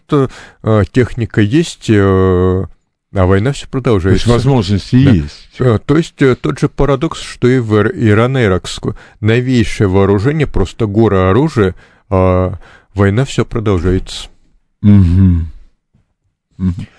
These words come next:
Speaker 2: И, э, виден, вот как говорят, конца края не видно?
Speaker 1: М, нет, причём хуситы, э, откровенно испытывают, э, своё ракетное вооружение, свои беспилотники, свои крылатые ракеты, баллистические ракеты.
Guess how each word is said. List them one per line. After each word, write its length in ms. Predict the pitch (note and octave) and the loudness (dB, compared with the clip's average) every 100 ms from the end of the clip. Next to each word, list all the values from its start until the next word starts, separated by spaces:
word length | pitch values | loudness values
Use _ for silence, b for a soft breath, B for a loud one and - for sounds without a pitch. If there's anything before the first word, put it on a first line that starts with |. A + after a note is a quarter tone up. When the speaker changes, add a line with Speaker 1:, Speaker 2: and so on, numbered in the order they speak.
| B B B | B B B
Speaker 2:
И, 560 | F#3+ E3+ F3 F3 F3 D#4+ - | 2 4 4 2 2 0 0
э, 800 | D#3 D3+ D#3 D3+ D#3 D#3 D#3+ F#3+ - _ _ _ _ _ _ - | 2 2 2 2 2 2 2 -2 -4 _ _ _ _ _ _ 0
виден, 800 | B2 G#3 G#3+ G3 C3 A#2+ G2+ F#2+ | 4 4 4 2 2 0 0 0
вот 220 | G#2 E2 | -2 0
как 200 | - F#2+ | -2 0
говорят, 260 | G#2 G#2+ F2+ | 2 2 2
конца 320 | B2 B2 D#3+ | 0 0 -2
края 260 | E3 D#3+ E3+ | 0 2 4
не 120 | F3 | 4
видно? 500 | F#3+ F#3+ B2+ D#2 F2 - | 4 2 2 -2 -6 -8
Speaker 1:
М, 300 | A#2+ G#2 G2+ | -2 0 2
нет, 380 | G#2 G#2 B2 - | 2 2 0 -4
причём 720 | B2 - - C#3+ C#3+ B2+ A2+ B B | -6 -4 -2 -2 -2 -2 -6 B B
хуситы, 580 | B B2 A2 - E3 - | B -2 0 -2 -2 0
э, 480 | A#2 A2+ B2 - - - | 2 0 -2 -4 -6 -2
откровенно 760 | C3 A2 - A#2 A#2+ B2+ A2 A2+ | 0 2 2 2 0 0 0 -2
испытывают, 960 | - - C3 - G#2+ G2 G2 - - - B B B | -4 -4 -4 0 0 2 2 0 -8 -18 B B B
э, 80 | G#2+ | -4
своё 380 | - A2+ G#2+ G#2 | 0 2 2 2
ракетное 480 | A2 A2+ - G#2 F#2 | 0 -4 -4 -2 0
вооружение, 580 | G2 G2+ F#2 B2+ C#3+ | 0 0 0 -2 -4
свои 280 | C3 - G#2 | -4 0 0
беспилотники, 720 | F2+ G2 - A2 A#2+ C#3 A#2+ | 0 -2 -2 0 0 -2 -6
свои 300 | G#2 A2 G#2 | -4 0 0
крылатые 600 | F#2+ G#2 G2+ A#2 - B2+ A2 | 0 0 0 0 0 0 0
ракеты, 400 | G#2+ - G#2+ F#2+ | 0 -2 -4 -2
баллистические 760 | G2 G2 - A#2 - - A#2 | -2 -2 -4 -8 -10 -2 0
ракеты. 340 | G#2+ - G#2+ | 0 -2 -6